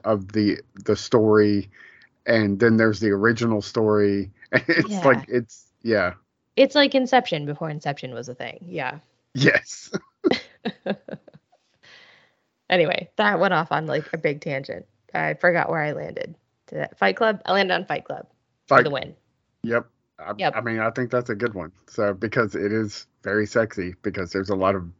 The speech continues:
Speaker 1: really good-looking people in it,
Speaker 2: Mm-hmm.
Speaker 1: um, including her. Um,
Speaker 2: Mm-hmm.
Speaker 1: that, I mean, she looked fantastic.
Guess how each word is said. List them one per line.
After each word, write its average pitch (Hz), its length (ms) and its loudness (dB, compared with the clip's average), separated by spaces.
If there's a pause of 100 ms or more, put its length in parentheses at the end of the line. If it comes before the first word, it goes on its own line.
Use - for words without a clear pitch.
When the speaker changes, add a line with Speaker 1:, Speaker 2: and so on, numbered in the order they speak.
Speaker 1:
really 101 360 0
good-looking 104 400 0
people 95 340 -4
in 92 120 -2
it, 90 100 -6 (320)
Speaker 2:
Mm-hmm. 254 260 -8
Speaker 1:
um, 98 420 2
including 120 520 4
her. 98 400 2 (160)
Um, 104 80 2 (300)
Speaker 2:
Mm-hmm. 101 100 -4
Speaker 1:
that, 95 180 0
I 101 60 2
mean, 101 180 -4
she 143 240 4
looked 113 320 4 (480)
fantastic. - 1040 -2